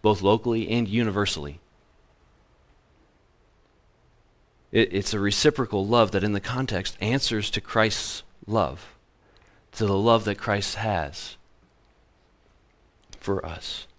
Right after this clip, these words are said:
And it has a special interest in turning its attention toward the needs and the benefits of others. This is an, an intense reciprocal love. Here Paul is using a, a, a present active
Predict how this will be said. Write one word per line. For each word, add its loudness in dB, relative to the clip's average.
And 0
it 0
has 2
a -4
special 2
interest -2
in -2
turning 0
its -2
attention -4
toward -8
the -2
needs -4
and -2
the 0
benefits -2
of 2
others. 0
This -6
is -8
an, -6
an -4
intense -6
reciprocal -4
love. -2
Here 2
Paul 4
is 0
using 0
a, 0
a, -2
a -2
present 0
active -4